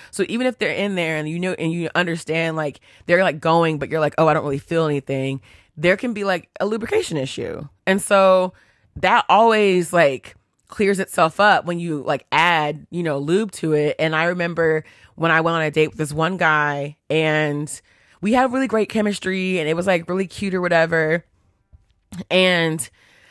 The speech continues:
we ended up going back to his place in Greenpoint and hooking up. And, like, I was excited because, like, I thought, you know, this was cute. I'm having a great time.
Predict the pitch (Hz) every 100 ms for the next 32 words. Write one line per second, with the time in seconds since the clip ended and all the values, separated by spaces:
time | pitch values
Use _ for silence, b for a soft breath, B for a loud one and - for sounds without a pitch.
0 | - 196 233 233 214 185 160 - 196 220
1 | 196 202 202 190 - 196 185 180 180 190
2 | 156 175 175 - 156 156 151 - b b
3 | - 160 196 180 175 190 165 - 170 160
4 | - 185 233 196 - 190 202 185 165 160
5 | 165 170 - - 170 190 156 170 175 151
6 | 147 151 165 - 220 185 170 185 156 135
7 | 170 165 - 202 208 175 156